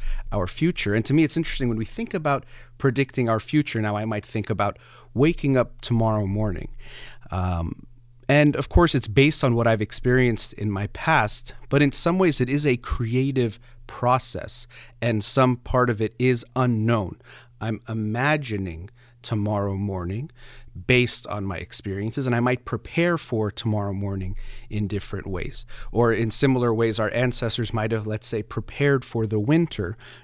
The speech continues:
knowing from past winters or knowing from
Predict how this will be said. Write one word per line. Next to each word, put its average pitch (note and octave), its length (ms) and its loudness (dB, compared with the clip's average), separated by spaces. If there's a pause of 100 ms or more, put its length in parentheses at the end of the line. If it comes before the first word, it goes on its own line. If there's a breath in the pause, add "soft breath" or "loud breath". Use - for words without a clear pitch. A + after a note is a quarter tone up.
knowing A2+ 540 2 (200 soft breath)
from G2+ 220 -4
past - 420 2
winters B2 400 -2
or G2 80 -2
knowing G#2+ 480 0
from G#2 320 -6